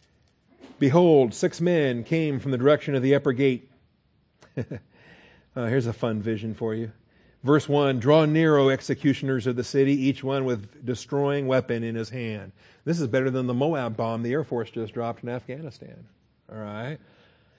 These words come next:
"Behold, six men came from the direction of the upper gate, which faces north, each with his shattering weapon in his hand. Among them was a certain man, clothed in linen, with a writing case at his loins." Ooh, I'm glad he's there.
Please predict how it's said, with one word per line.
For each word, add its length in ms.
"Behold, 480
six 280
men 340
came 360
from 140
the 80
direction 420
of 60
the 120
upper 200
gate, 280
which 140
faces 400
north, 360
each 280
with 100
his 120
shattering 560
weapon 340
in 120
his 120
hand. 420
Among 280
them 140
was 140
a 60
certain 480
man, 320
clothed 400
in 160
linen, 340
with 140
a 60
writing 360
case 400
at 100
his 160
loins." 640
Ooh, 120
I'm 100
glad 220
he's 180
there. 240